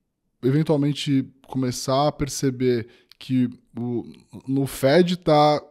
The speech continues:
continua sendo mais dove, daqui a pouco, sei lá, é, vai entrar na história. Eu acho uma coisa que a gente ainda não tá falando é como que vai funcionar juros na Europa e tal, com todo esse problema de inflação, a gente vai ter juros,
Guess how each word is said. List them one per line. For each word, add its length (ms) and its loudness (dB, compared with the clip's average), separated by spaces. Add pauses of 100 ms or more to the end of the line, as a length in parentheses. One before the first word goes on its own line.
(140)
continua 440 0
sendo 280 2
mais 320 4
dove, 640 2 (340)
daqui 200 -4
a 60 -2
pouco, 520 -4 (180)
sei 160 -4
lá, 280 2 (220)
é, 520 -6 (220)
vai 120 0
entrar 220 0
na 100 0
história. 560 2 (120)
Eu 120 -4
acho 200 -4
uma 80 -6
coisa 240 -8
que 60 -8
a 40 -2
gente 160 -6
ainda 160 -2
não 160 -2
tá 160 -4
falando 600 -2 (260)
é 80 -12
como 220 -6
que 80 -8
vai 100 -4
funcionar 460 -2
juros 340 -4
na 100 -2
Europa 640 0
e 40 -4
tal, 280 -4
com 120 -6
todo 200 -4
esse 140 -6
problema 440 -2
de 100 -8
inflação, 760 -4
a 280 -20
gente 120 -20
vai 80 -8
ter 140 2
juros, 540 0